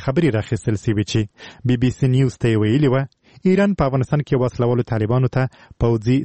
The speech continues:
تجهیزات برابروي او نور ملاتړ یې هم کوي. خو د ښاغلي یفتلي تر دغو څرګندونو وروسته سمدلاسه دفاع وزارت په یوه اعلامیه کې وویل چې د ده خبرې غلطې تعبیر سوي دي. خپرونه لیکي، خو امریکایي او افغان چارواکي په دې باور دي چې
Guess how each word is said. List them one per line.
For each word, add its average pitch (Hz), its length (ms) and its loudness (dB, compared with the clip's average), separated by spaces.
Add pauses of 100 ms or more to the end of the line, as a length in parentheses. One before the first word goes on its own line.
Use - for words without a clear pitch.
(120)
تجهیزات 110 560 0
برابروي 131 480 0 (320)
او 120 100 2 (120)
نور 127 260 2
ملاتړ 117 400 0
یې 120 120 0 (100)
هم 135 120 2
کوي. 110 320 -2 (380)
خو 180 100 0
د 160 160 -2
ښاغلي 170 380 2
یفتلي 147 340 0
تر 127 220 -2
دغو 131 180 0
څرګندونو 120 680 0
وروسته 123 400 0 (280)
سمدلاسه 117 720 0 (220)
دفاع 120 380 0
وزارت 135 360 -2 (200)
په 127 140 2
یوه 120 100 2
اعلامیه 120 360 0
کې - 80 -6
وویل 107 420 0
چې 107 200 -2 (240)
د 110 80 2
ده 113 100 0
خبرې 131 380 0 (400)
غلطې 120 480 0
تعبیر 104 340 -2
سوي 107 220 -2
دي. 123 120 0 (200)
خپرونه 151 520 0
لیکي، 104 240 -2 (440)
خو 190 140 2
امریکایي 170 460 0 (140)
او 143 100 2
افغان 135 300 -2
چارواکي 123 380 -2
په 120 100 -2
دې 120 180 2
باور 117 300 0
دي 151 120 0
چې - 160 -2